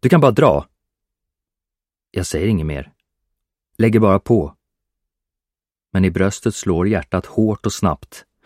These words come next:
och fingrarna darrar när jag trycker på den röda luren. Theo tittar nyfiket på mig. "Vem var det?" frågar han. "Ingen", säger jag. "Bara en försäljare."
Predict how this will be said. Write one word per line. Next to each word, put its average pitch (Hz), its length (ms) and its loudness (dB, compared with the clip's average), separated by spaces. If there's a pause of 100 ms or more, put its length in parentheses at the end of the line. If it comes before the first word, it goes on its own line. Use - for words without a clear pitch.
(120)
och 104 100 -2
fingrarna 98 500 2
darrar 101 440 0
när 92 100 -2
jag 87 100 -4
trycker - 260 -4
på - 80 -4
den 87 120 -2
röda 82 260 0
luren. 76 380 -6 (1900)
Theo 147 320 0
tittar 90 320 -2
nyfiket 95 580 -2
på 80 120 -8
mig. 76 240 -8 (1400)
"Vem 107 180 2
var 101 120 2
det?" 82 400 2 (440)
frågar 80 240 0
han. 71 200 -8 (1300)
"Ingen", 110 400 4 (240)
säger 80 220 -4
jag. 71 180 -8 (1200)
"Bara 131 160 2
en 127 60 2
försäljare." 135 560 0